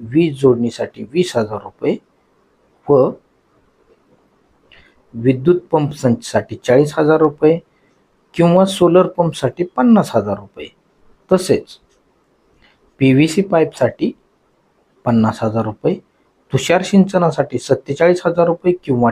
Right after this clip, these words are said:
ठिबकसाठी सत्त्याण्णव हजार रुपये व यंत्रसामुग्रीसाठी पन्नास हजार किंवा परसबागसाठी पाच हजार असे सुमारे तीन लाख बेचाळीस हजार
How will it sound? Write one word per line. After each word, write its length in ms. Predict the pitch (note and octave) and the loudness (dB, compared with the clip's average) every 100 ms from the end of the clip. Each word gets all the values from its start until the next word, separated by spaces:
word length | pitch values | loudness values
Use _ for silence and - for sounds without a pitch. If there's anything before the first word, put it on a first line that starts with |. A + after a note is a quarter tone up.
| - | 0
ठिबकसाठी 600 | B2 A#2+ A2+ - G#2 C3+ | -2 -2 -4 -6 -8 -8
सत्त्याण्णव 580 | - G3+ - A#3 B3+ G#3+ | -6 -6 2 2 4 4
हजार 220 | F#3 E3+ | 4 2
रुपये 260 | D#3 D3+ D3+ _ _ _ _ _ _ _ _ _ _ - | 0 -4 -14 _ _ _ _ _ _ _ _ _ _ -4
व 260 | A#2 E3 A#2 - | 0 2 0 -2
यंत्रसामुग्रीसाठी 1040 | C#3+ F3 F3 D#3+ C#3 A#2+ A#2 A#2 - - D3+ - | 2 2 0 0 2 2 0 -2 -4 -6 -12 -6
पन्नास 400 | A2 A2+ C3+ C#3+ | 0 2 2 0
हजार 240 | E3 F3 G3+ - _ _ _ _ _ _ | 0 0 -2 -6 _ _ _ _ _ _
किंवा 300 | - B2 A#2 D#3 - | 0 2 4 0 0
परसबागसाठी 800 | D3+ C#3 B2+ G#2+ G2+ G#2+ G#2+ A3+ A3 - | 2 2 2 0 -2 -8 -6 -6 -6 -2
पाच 240 | B3 - | -2 -2
हजार 200 | F#3+ F2+ - - _ _ _ | -8 -8 -18 -20 _ _ _
असे 360 | E3 F3+ C#3+ D3+ A3+ _ _ | -2 2 2 2 -2 _ _
सुमारे 400 | - C#3+ D3 E3+ F3 - | -4 2 2 2 -2 0
तीन 180 | D#3+ D#3 | 2 2
लाख 180 | E3 D#3 A2+ | 0 -2 -2
बेचाळीस 480 | A#2 A2+ D#3 D#3+ - | -2 0 0 0 0
हजार 180 | F3+ | -2